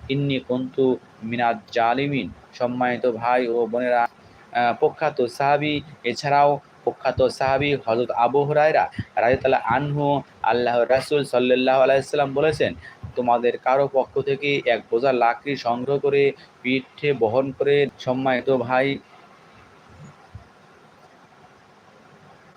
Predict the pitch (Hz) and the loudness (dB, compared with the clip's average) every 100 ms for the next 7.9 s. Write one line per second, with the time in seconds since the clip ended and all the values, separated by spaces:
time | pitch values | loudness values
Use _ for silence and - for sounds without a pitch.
0 | - - - - - - 131 135 131 127 | -20 -20 -20 -20 -10 -2 0 2 0 0
1 | 127 127 127 123 131 135 127 - 127 120 | 2 2 2 -2 0 2 0 0 0 2
2 | 120 113 127 127 147 147 147 - - - | 2 0 0 -2 -2 -2 -4 -12 -4 0
3 | 117 113 - 127 123 127 127 139 147 147 | 2 0 -2 -4 -2 -2 0 2 0 -2
4 | 151 135 123 117 113 117 117 110 113 - | -2 0 2 4 4 4 2 2 0 0
5 | 131 127 147 147 147 - - - 127 135 | 0 0 -2 -2 -4 -10 -20 -10 -8 -2
6 | 123 123 123 127 - 123 - 123 120 120 | 0 2 2 2 -2 -4 -2 0 2 0
7 | 117 127 123 113 120 127 131 139 139 | -2 -4 -4 0 0 0 -4 -4 -6